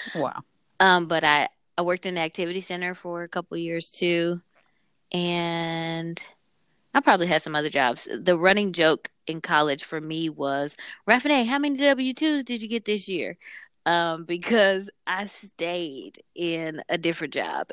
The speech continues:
Speaker 2: and my friends knew it. So always in February, they like, "You get how many this year?" And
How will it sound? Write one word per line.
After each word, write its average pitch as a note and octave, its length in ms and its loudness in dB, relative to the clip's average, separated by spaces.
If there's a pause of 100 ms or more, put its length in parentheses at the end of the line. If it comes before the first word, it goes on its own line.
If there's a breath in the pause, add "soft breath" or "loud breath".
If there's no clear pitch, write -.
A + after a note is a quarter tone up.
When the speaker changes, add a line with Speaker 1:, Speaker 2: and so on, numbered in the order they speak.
(100)
Speaker 2:
and B2+ 640 -4
my F3 180 2
friends E3 360 -2
knew C#3 180 -4
it. C3+ 240 0
So D#3+ 420 2 (500 loud breath)
always F3+ 520 4
in G3 140 2
February, F3 480 2
they D#3 140 0
like, C#3+ 320 -4 (140)
"You E3 120 -8
get F3+ 300 2
how F#3+ 120 0
many F3+ 180 2
this D3+ 240 0
year?" D3+ 380 -6
And D#3 460 -8